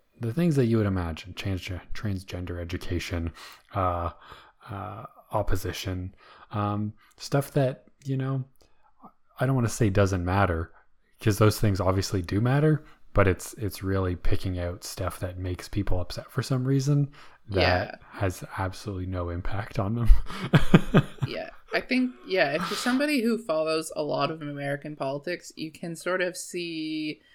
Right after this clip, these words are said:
Speaker 2: you know, a lot of the same playbook is, is playing out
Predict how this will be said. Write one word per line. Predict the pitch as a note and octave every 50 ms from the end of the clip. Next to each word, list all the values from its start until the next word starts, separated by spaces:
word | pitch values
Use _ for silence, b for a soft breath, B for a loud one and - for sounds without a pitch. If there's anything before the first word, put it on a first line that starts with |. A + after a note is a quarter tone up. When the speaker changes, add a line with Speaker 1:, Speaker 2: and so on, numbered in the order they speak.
| B B B B -
Speaker 2:
you | - F3
know, | F3 G3+ G#3 -
a | - D3+
lot | D#3+ D#3+ D3+ D#3+ E3+
of | F#3+ G3 G3 F3+
the | F3+ F3 E3+
same | - - F3 E3+ E3+
playbook | E3+ - D#3+ D3+ C#3+ - E3 E3 E3 - - -
is, | D#3+ D#3 D3+ D3 D3 - -
is | - D3 C#3+ C#3 C#3
playing | - - D#3 C#3+ C#3+ C#3 C#3 C#3+
out | C#3 C#3+ C#3